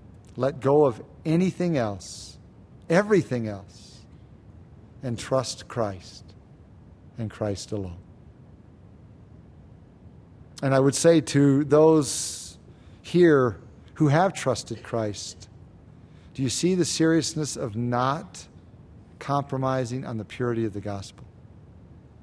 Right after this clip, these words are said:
I know it's difficult in our day and age. I know it's unpopular. I know we, we feel the pressure, the heat to, to compromise, but we cannot compromise. We cannot compromise the purity of the gospel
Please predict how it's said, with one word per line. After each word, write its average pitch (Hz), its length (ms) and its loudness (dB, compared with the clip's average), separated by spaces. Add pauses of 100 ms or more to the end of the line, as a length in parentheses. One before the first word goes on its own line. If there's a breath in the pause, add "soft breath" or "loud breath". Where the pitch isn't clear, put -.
(160)
I 165 100 -2
know 170 180 6
it's - 140 -2
difficult 127 440 -4
in 135 60 -4
our 127 140 0
day 131 200 0
and 127 100 -2
age. 143 240 0
I 131 100 2
know 147 180 0
it's 139 120 -4
unpopular. 156 720 -2 (720 loud breath)
I 135 100 0
know 165 560 6
we, 156 200 0
we 139 160 2
feel 160 280 4
the 135 120 0
pressure, 160 420 2
the 131 120 2
heat 165 320 -2 (480 loud breath)
to, 135 260 0
to 131 120 -6
compromise, 160 1000 -2 (360)
but 160 140 0
we 160 120 4
cannot 165 580 -2
compromise. 101 500 -10 (960 loud breath)
We 139 120 -4
cannot 190 580 -2
compromise 151 680 -4
the 123 120 -8
purity 147 580 -2
of 120 140 -10
the 117 80 -8
gospel 127 540 -4